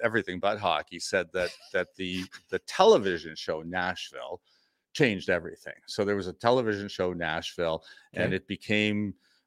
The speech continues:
Speaker 1: uh, it, it, it became popular with a certain type of, of viewer, mostly female, I understand. And then all of a sudden,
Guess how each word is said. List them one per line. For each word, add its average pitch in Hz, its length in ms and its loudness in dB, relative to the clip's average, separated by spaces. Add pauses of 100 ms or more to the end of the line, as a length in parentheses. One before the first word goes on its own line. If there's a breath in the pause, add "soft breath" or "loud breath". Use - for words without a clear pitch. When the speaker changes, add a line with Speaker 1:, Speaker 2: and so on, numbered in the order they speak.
Speaker 1:
uh, 87 440 2 (760)
it, 95 160 -6
it, 90 240 -14 (280)
it 87 80 -10
became 104 220 -2
popular 107 400 6
with 87 140 -2
a 80 40 -6
certain 90 460 -2 (140)
type 95 240 0
of, 85 240 -8
of 85 240 -6
viewer, 87 400 -2 (100)
mostly 95 320 -4
female, 87 380 -6
I 80 120 -4
understand. 82 600 -6
And 95 200 0
then 98 140 2
all 113 160 10
of 117 80 6
a 113 60 2
sudden, 90 460 2